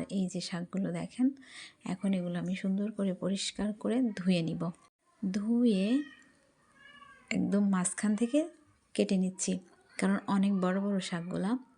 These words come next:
আর এত শাক হয়েছে মাঠে যে কি বলবো, সেখান থেকে আমি এক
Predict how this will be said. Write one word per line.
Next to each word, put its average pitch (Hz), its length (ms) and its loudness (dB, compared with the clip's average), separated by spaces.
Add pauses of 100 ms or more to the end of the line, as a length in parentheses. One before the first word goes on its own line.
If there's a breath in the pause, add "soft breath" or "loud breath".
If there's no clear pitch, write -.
(720 loud breath)
আর 190 80 2 (220)
এত - 300 -10 (300)
শাক 202 360 0
হয়েছে 202 400 0
মাঠে 175 400 -2 (500)
যে 185 160 -6
কি 190 140 0
বলবো, 180 400 -2 (580 loud breath)
সেখান 196 380 0
থেকে 208 220 -2
আমি 214 200 2 (300)
এক 202 160 2